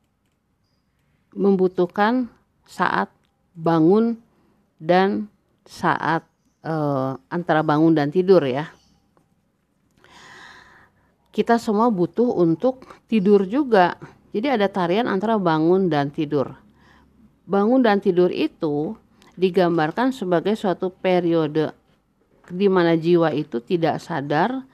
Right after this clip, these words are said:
seperti ada dalam suatu mimpi, di mana dipenuhi dengan pengalaman-pengalaman yang penuh dengan kesalahan-kesalahan dan kesuksesan-kesuksesan. Mimpi-mimpi yang terwujud dan mimpi-mimpi buruk.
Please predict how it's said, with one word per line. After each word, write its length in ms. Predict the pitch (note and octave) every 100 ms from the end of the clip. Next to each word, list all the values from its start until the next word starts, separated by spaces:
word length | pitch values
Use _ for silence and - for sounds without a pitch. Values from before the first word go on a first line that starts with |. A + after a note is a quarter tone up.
| _ _
seperti 480 | A3+ - G3+ -
ada 240 | C3+ G3+ G#3
dalam 320 | F3+ E3 E3
suatu 400 | - E3+ D3+ E3+
mimpi, 800 | F3 F#3+ A#3 G#3 - - G3+ - _ _ _ - - -
di 80 |
mana 320 | G#3 F#3+ G#3 A#3
dipenuhi 480 | G#3+ G3 F#3+ G#3+
dengan 240 | G3+ F#3+ F#3
pengalaman-pengalaman 1040 | F#3 F3 F3 E3 E3 D#3 D#3+ D#3+ F#3 G3+
yang 60 | G3
penuh 240 | F3 F#3
dengan 480 | F#3 E3 E3+ A3 B3+ - _ _ _ _
kesalahan-kesalahan 960 | - G3+ F3 D#3+ D#3 F3 E3+ E3+ F#3 F3+
dan 140 | E3+ F3+
kesuksesan-kesuksesan. 1500 | F3 - F3+ - E3+ F3 E3+ - D#3+ D#3+ D#3+ D#3 E3 C#3+ C#3+ _ _ - - - - -
Mimpi-mimpi 680 | G3+ G3+ G3 G3 G3 F#3 G#3+
yang 200 | G3 F#3 -
terwujud 640 | - F#3+ F3 D#3+ G#3+ A3+
dan 560 | F3 F#3 G#3 A#3+ B3+ B3+ - _
mimpi-mimpi 640 | D#3+ E3+ E3+ E3 E3 E3
buruk. 320 | D#3+ D#3+ D#3+